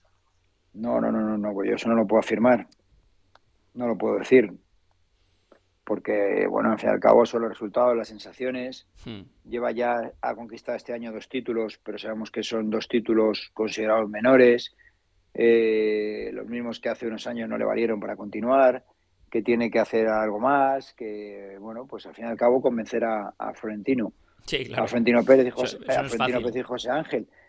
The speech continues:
Speaker 1: Tiene contrato, que la gente
Speaker 2: Sí, sí,
Speaker 1: habla
Speaker 2: tiene
Speaker 1: muy a la
Speaker 2: contrato,
Speaker 1: ligera.
Speaker 2: tiene contrato.
Speaker 1: No es el problema, ¿eh? No es el problema el contrato, pero tiene contrato.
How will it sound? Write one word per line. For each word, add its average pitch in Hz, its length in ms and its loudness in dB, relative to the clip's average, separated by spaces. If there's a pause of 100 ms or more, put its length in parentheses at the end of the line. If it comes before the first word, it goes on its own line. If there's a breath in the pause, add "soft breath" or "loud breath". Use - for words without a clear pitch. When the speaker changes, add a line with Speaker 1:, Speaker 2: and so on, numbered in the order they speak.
(140 soft breath)
Speaker 1:
Tiene 165 200 0
contrato, 170 440 -4
que 120 60 -8
la 117 80 -10
gente 151 380 -10 (200)
Speaker 2:
Sí, 143 180 -6
sí, 143 100 -4
Speaker 1:
habla 147 120 -4
Speaker 2:
tiene 131 100 -4
Speaker 1:
muy - 0 -
a - 0 -
la 127 120 -4
Speaker 2:
contrato, 127 220 -4
Speaker 1:
ligera. 165 60 -6 (100)
Speaker 2:
tiene 110 80 -10
contrato. 107 340 -6
Speaker 1:
No 180 140 0
es 180 160 -2
el 175 140 -4
problema, 135 600 -4
¿eh? 143 100 -12
No 143 120 -10
es 143 140 -10
el 143 100 -6
problema 135 280 -8
el 131 60 -12
contrato, 135 380 -4
pero 139 140 -6
tiene 120 240 -10
contrato. 107 540 -8